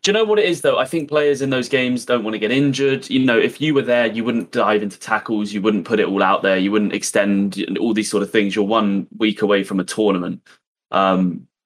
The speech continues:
but I do, I don't really rate Austria that highly from seeing them. Like, we weren't that strong. Like you said, we had a Wolves and Aston Villa centre-back pairing, and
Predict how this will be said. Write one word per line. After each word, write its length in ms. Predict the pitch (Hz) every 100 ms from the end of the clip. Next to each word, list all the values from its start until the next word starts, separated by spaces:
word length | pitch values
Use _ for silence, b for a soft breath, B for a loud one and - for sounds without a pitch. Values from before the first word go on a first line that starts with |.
| _ -
but 120 | - -
I 160 | 127 147
do, 240 | 165 185 165
I 100 | 165
don't 300 | 185 175 123
really 280 | 135 120
rate 260 | - 110 101
Austria 340 | 98 - 101 95
that 120 | 90
highly 300 | 104 95 87
from 120 | 92
seeing 280 | - 95 90
them. 160 | 87
Like, 240 | 92 92 113
we 160 | 123
weren't 300 | 127 143 131
that 180 | 113 110
strong. 260 | - 135 110
Like 200 | 101 -
you 40 |
said, 200 | - 123
we 60 | 104
had 80 | 104
a 40 |
Wolves 380 | 104 120 113 107
and 80 | 107
Aston 260 | 104 113
Villa 200 | 104 107
centre-back 500 | - 117 - 92 87
pairing, 420 | 101 98 92 92 -
and 340 | 98 95 95